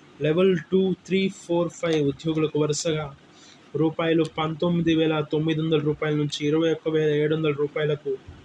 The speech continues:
అదేవిధంగా ఇరవై ఐదు వేల ఐదు వందల రూపాయల నుంచి ఇరవై తొమ్మిది వేల రెండు వందలుగా ఉంది. వన్ పాయింట్ నైన్ టూ ఫిట్‌మెంట్ ఫ్యాక్టర్ కింద ఈ లెవెల్ వన్,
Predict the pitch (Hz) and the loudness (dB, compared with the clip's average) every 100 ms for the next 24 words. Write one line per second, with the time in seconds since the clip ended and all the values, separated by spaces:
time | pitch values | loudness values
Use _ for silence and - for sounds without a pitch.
0 | - - - - - 151 165 170 170 160 | -20 -20 -20 -14 -4 0 0 0 0 0
1 | 147 156 165 170 165 165 165 156 143 160 | 0 2 2 2 2 2 2 -2 -2 0
2 | 160 165 156 151 147 156 156 151 - - | 0 0 -2 -2 -4 -4 -4 -6 -8 -8
3 | 147 147 165 160 160 160 160 151 147 156 | -4 0 0 0 -2 0 0 0 -2 -2
4 | 160 156 151 147 143 147 143 139 - - | -2 0 -2 0 -2 -4 -6 -10 -14 -20
5 | - - - - - - - - - - | -20 -20 -20 -20 -20 -20 -20 -20 -12 -4
6 | 160 175 - 180 180 180 - - - - | -2 -2 0 0 0 -2 -8 -16 -20 -20
7 | - - 160 170 185 165 190 165 151 170 | -20 -10 -2 0 0 2 2 2 0 -6
8 | - 180 170 - 180 165 - 170 - 160 | -2 -2 -2 -2 -6 -4 -4 -4 -4 -2
9 | 160 151 - 160 170 165 160 175 170 - | -2 -4 -4 0 2 4 4 4 2 -2
10 | 147 156 | -4 -4